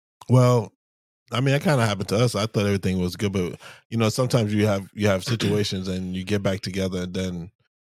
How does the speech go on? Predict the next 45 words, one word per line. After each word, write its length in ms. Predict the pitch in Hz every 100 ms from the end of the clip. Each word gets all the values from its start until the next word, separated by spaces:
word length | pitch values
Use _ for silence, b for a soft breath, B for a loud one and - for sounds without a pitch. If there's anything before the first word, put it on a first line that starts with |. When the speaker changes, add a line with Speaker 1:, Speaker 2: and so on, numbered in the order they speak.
| -
Speaker 1:
you 80 | 90
think 180 | 104 101
everything 360 | 95 90 95
is 120 | 90 92
good, 360 | 113 110 92
but 140 | 95 90
there's 140 | 90
still 280 | - 107 98
something 380 | - 92 95 98
missing. 360 | 107 - 85 _ _ _ -
Speaker 2:
Yeah. 360 | 151 160 160 139 _ _ _ _ -
Speaker 1:
And, 180 | 92 90
like, 280 | 87 85 87
I 140 | 95
never 260 | 107 92 90
thought 240 | 92 87
that 200 | 85 85
you 80 | 87
was 140 | 85
gonna 180 | 87 82
leave, 280 | 82 90 92
and 120 | 85
then 160 | 85 85
you 100 | 90
came 260 | - 92
to 100 | -
me 120 | 95 92
and 100 | 90
told 260 | 92 90
me, 220 | 87 95 - _ _ _ -
and 120 | 85
I 60 | 87
was 140 | 82
like, 260 | 82 80 -
Speaker 2:
<clears throat> 360 | 156 156 135 -
Speaker 1:
I 80 | 101
didn't 160 | 110
get 160 | 92 85
mad, 240 | 104 117
but 100 | 92
I 60 | 90
was 120 | 90
just 160 | 87 87
like, 180 | 80 76
"Wow." 420 | 92 107 90